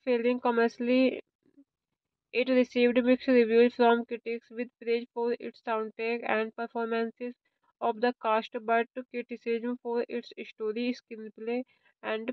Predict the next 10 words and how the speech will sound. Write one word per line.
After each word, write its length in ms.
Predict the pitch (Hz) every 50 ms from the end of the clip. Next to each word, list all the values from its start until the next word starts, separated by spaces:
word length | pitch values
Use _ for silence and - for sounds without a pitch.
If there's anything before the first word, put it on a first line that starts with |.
| -
pacing. 540 | - 233 214 214 202 - - 208 196 202 202 - _ _ _ _ _ _ _ _
At 220 | 226 240 247 247 240
the 100 | 285 277
fifty-seventh 720 | - 277 254 - 269 262 - 254 247 233 240 240 247 247
National 400 | 247 247 240 247 - - 262 269
Film 240 | - - 254 247 240
Awards, 360 | 233 226 220 220 226 226 233 -
Delhi 240 | - 240 240 240 254
six 240 | 254 - 254 247 - _ 233
won 340 | 226 220 220 226 233 240